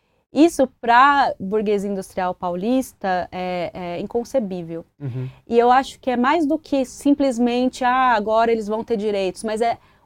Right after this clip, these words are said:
Speaker 1: o Estado está entrando nas fábricas.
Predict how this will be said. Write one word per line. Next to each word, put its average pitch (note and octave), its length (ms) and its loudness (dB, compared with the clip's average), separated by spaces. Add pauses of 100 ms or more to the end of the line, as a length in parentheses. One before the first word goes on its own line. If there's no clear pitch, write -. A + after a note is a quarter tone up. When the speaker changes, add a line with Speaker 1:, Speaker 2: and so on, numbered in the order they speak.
Speaker 1:
o A#3+ 120 -2
Estado C#4 800 -2
está A#3+ 680 -2
entrando A3+ 400 -2
nas G#3+ 260 -8
fábricas. - 720 -14